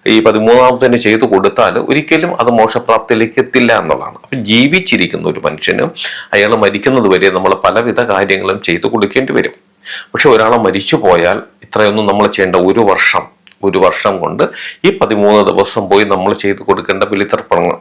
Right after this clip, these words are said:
അത്രയേ ചെയ്യേണ്ടൂ. അത് കഴിഞ്ഞാൽ പിന്നെ ഒന്നും അവർക്ക് നമ്മൾ ചെയ്തു കൊടുക്കേണ്ട കാര്യമില്ല. അവർ നമുക്ക് പല സഹായങ്ങളും നമ്മൾ പോലും അറിയാതെ നമ്മുടെ ജീവിതത്തിലേക്ക്,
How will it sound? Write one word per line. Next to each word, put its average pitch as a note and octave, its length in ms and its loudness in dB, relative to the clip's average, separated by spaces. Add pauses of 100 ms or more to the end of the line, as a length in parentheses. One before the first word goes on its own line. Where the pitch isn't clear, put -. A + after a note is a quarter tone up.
അത്രയേ G#2+ 520 2 (140)
ചെയ്യേണ്ടൂ. F#2+ 460 0 (400)
അത് - 180 -2
കഴിഞ്ഞാൽ G2 300 0 (360)
പിന്നെ G#2 220 0
ഒന്നും A2 260 2 (220)
അവർക്ക് G2+ 320 0
നമ്മൾ F#2+ 160 0 (200)
ചെയ്തു - 240 0
കൊടുക്കേണ്ട F#2+ 400 0
കാര്യമില്ല. F#2+ 280 0 (140)
അവർ A#2 160 2 (160)
നമുക്ക് G2+ 220 0 (100)
പല G2 120 0 (120)
സഹായങ്ങളും G2+ 720 2 (600)
നമ്മൾ G#2 200 2 (120)
പോലും C3+ 360 6
അറിയാതെ G2+ 360 4 (120)
നമ്മുടെ G2 340 0
ജീവിതത്തിലേക്ക്, F#2 640 -2